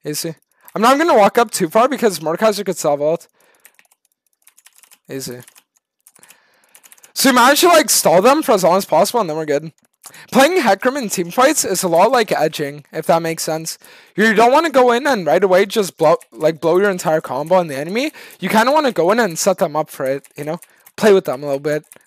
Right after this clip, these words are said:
tease them. And then after, when you're ready, then you just fucking all in, if that makes sense. It's very fucking hype.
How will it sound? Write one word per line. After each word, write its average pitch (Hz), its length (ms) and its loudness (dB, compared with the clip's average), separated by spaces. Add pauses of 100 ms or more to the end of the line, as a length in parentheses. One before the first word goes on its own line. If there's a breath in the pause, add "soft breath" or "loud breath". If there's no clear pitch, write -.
(120)
tease 190 260 -4
them. 151 260 -4 (260)
And 190 120 2
then 220 100 2
after, 196 260 2
when 214 140 2
you're 180 80 -2
ready, 214 300 2
then 151 240 -2
you 143 60 -14
just 143 200 -8
fucking 147 260 -4
all 143 200 -4
in, 156 220 -8 (500 soft breath)
if 143 80 -6
that 143 180 -4
makes 139 240 -12
sense. 147 400 -16 (1200)
It's - 20 -10
very 254 200 2
fucking 143 320 -6
hype. 139 260 -10